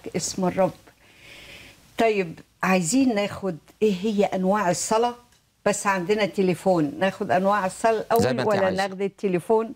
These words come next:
Speaker 2: زي ما أنت عايزة.
Speaker 1: طيب،
Speaker 2: يا ريت
Speaker 1: مع-
Speaker 2: ناخد أنواع الصلاة قبل
Speaker 1: نا-،
Speaker 2: التليفون.
Speaker 1: ناخد أنواع الصلاة. طيب.
Speaker 2: ب-، ب-، ب-، بشكل سريع.
Speaker 1: مم.
Speaker 2: هو في نوعين من الصلاة بس.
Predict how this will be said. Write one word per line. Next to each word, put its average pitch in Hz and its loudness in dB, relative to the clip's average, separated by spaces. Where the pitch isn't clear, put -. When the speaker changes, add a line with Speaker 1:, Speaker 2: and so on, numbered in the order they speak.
Speaker 2:
زي 113 2
ما 107 -4
أنت - -8
عايزة. - -10
Speaker 1:
طيب، 165 0
Speaker 2:
يا 151 4
ريت 196 2
Speaker 1:
مع- 180 2
Speaker 2:
ناخد 175 0
أنواع 139 0
الصلاة 98 -6
قبل 190 0
Speaker 1:
نا-، 214 2
Speaker 2:
التليفون. - -4
Speaker 1:
ناخد 190 0
أنواع 175 0
الصلاة. 151 -2
طيب. 180 4
Speaker 2:
ب-، - 0
ب-، 143 -2
ب-، 131 -2
بشكل 131 -2
سريع. 123 -2
Speaker 1:
مم. 180 4
Speaker 2:
هو 190 4
في 220 0
نوعين 160 2
من 127 2
الصلاة 110 -4
بس. - -4